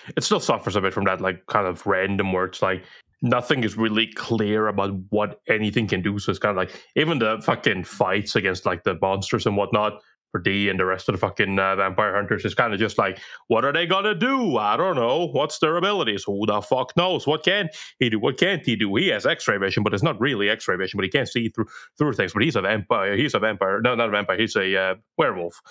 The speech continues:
And fucking, uh, it's, it's ki-, kinda just, so you kinda just sitting there, it's like, "Oh shit, fucking comatose," not comatose, but the dude fucking, uh,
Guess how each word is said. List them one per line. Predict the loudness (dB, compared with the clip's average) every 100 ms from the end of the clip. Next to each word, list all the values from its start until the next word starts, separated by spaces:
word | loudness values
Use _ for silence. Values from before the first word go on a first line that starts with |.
| -12 -2
And | 0 2
fucking, | 0 0 -2 -2 -2
uh, | -2
it's, | -2 0
it's | 0 2
ki-, | -2 0 -4 2
kinda | 2 2
just, | 0
so | 2
you | 0 2
kinda | 0 2
just | 0 0
sitting | 0
there, | 0 2
it's | 0
like, | -2 -6 -18 0
"Oh | 2 2 0
shit, | -2 2 0 0 -2
fucking | -2 0 0
comatose," | 2 2 0 0 -2 0
not | -2
comatose, | -2 -8 -10 -12 -10
but | -10
the | -4
dude | -2 -2 -4 _ _ _
fucking, | -4 0 -2 0
uh, | 2 0